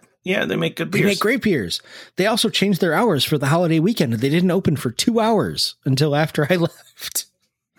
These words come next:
Speaker 2: I got there at two.
Speaker 1: Well.
Speaker 2: They opened at four. So I sat there at the intersection, shook my fist, and then drove home. Thirsty.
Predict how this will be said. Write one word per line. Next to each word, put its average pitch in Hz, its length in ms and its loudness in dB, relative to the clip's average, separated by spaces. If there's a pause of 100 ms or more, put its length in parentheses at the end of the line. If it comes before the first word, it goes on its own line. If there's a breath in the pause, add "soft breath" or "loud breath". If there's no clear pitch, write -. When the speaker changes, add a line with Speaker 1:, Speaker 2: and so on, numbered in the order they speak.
(480 loud breath)
Speaker 2:
I 156 140 2
got 185 180 0
there 196 160 2
at 214 120 -2
two. 220 360 2
Speaker 1:
Well. 101 240 0
Speaker 2:
They 208 80 0
opened 190 300 2
at - 100 -4
four. 120 520 -2 (920 loud breath)
So 139 420 0
I 131 140 0
sat 160 300 0
there 170 140 2
at 170 120 -2
the 170 140 2
intersection, 139 540 0
shook - 260 0
my 160 140 2
fist, 117 400 -2
and 123 100 2
then 131 80 2
drove 147 240 0
home. 143 460 -2 (800 loud breath)
Thirsty. 107 480 -2